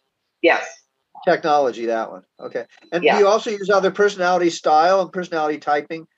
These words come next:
Speaker 2: systems to blend those? I mean, that's something that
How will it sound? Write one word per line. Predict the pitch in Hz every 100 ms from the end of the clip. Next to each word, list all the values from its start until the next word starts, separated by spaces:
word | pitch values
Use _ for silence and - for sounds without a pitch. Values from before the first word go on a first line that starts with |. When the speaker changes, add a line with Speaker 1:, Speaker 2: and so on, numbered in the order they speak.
| _
Speaker 2:
systems | - 190 185 190 185 180 175
to | - 170 165 - _ _ -
blend | 156 180 185
those? | 185 180 180 190
I | 185
mean, | 185
that's | 208 220
something | 247 247 220
that | 190